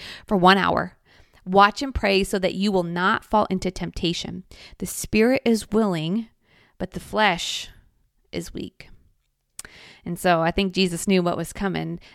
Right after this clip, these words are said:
Not only did this happen the first time, but it happened a total of three times. So here we <laughs> already see Peter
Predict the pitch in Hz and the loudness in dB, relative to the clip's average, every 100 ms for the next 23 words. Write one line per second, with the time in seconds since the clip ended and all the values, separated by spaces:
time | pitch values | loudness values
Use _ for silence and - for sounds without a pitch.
0 | - 208 - 202 208 196 185 175 185 - | -4 -2 0 0 2 0 0 -2 -2 -2
1 | 185 175 170 - 226 214 - - 160 165 | -4 -4 -6 -4 -4 -4 -8 -10 -8 -6
2 | 165 165 180 190 202 190 - - 175 175 | -4 -4 -6 -6 -2 -4 -4 -8 -4 -2
3 | 170 170 - - 175 190 220 190 - - | -4 -6 -12 -16 -4 -2 -2 -4 -8 -14
4 | - - - 175 - 269 269 226 - - | -14 -10 -8 -6 -4 -4 -4 -6 -4 -4
5 | 226 220 - 214 196 214 208 170 | -2 -6 -6 -8 -6 -4 0 0